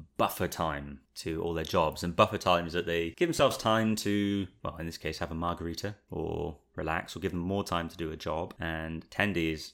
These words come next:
horrified to find this out. But she jumps on board with it very quickly when she tells Doctor Tana that it'll take five hours to do <laughs> something with one of the beds. When I think she's obviously about to say five minutes. And I love that Ta-, Tana was like, it's like, "Five hours?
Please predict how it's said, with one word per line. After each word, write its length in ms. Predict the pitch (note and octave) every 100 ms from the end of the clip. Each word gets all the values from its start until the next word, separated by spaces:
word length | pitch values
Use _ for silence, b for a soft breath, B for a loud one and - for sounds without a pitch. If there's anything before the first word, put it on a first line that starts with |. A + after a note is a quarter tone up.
| -
horrified 560 | - - F#2+ G2 - -
to 40 |
find 220 | - -
this 160 | - -
out. 260 | - - - - - _ _ _ -
But 180 | F2+ -
she 300 | F2+ E2+ E2+
jumps 260 | - A2
on 80 | F#2
board 160 | F2+ F2
with 80 | E2
it 40 |
very 140 | F2 D#2+
quickly 300 | F#2 - E2
when 120 | D#2+
she 100 | -
tells 280 | E2+ D#2+ D#2
Doctor 240 | D#2+ -
Tana 340 | - E2 D#2
that 200 | D2+ D2 - b b b b -
it'll 120 | -
take 200 | - F2
five 280 | - D#2+ D#2
hours 340 | D#2 D#2 D#2
to 60 | -
do 60 |
<laughs> 80 | -
something 200 | - E2+
with 140 | E2+ E2
one 80 | D#2+
of 60 | -
the 40 |
beds. 400 | - D#2 F2 - -
When 100 | F2
I 40 |
think 220 | E2 F#2+
she's 160 | - E2
obviously 220 | D#2+ D#2+
about 140 | E2 E2
to 60 |
say 100 | F#2+
five 260 | D#2+ F2 D#2+
minutes. 340 | E2 D#2+ - -
And 80 | -
I 40 | F2+
love 140 | F2
that 120 | E2+
Ta-, 260 | - E2+ -
Tana 380 | - F#2 E2+ E2
was 100 | D#2+
like, 240 | E2 D#2+ -
it's 80 | -
like, 100 | -
"Five 300 | - C3+ C#3
hours? 600 | F#2+ D3 F3+ F3+ - -